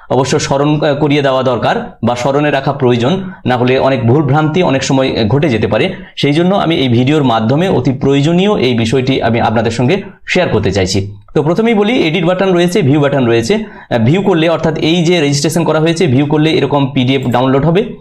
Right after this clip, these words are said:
এই পিডিএফ এর মাধ্যমে আমরা স্কুল কপি সেটা দেখতে পাবো। সেই স্কুল কপিতে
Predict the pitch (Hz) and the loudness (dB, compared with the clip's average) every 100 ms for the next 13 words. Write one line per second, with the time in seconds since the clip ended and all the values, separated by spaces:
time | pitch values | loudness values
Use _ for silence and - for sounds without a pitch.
0 | - - 135 156 147 170 165 147 143 151 | -14 -4 -2 0 0 2 2 0 0 0
1 | 147 139 - 180 208 165 143 - 226 233 | 0 0 0 0 0 0 -2 -2 -2 -4
2 | - - - 143 143 151 165 175 175 - | -12 -10 -2 0 0 0 0 0 0 -2
3 | 180 175 170 165 160 160 | -2 0 0 0 -2 -2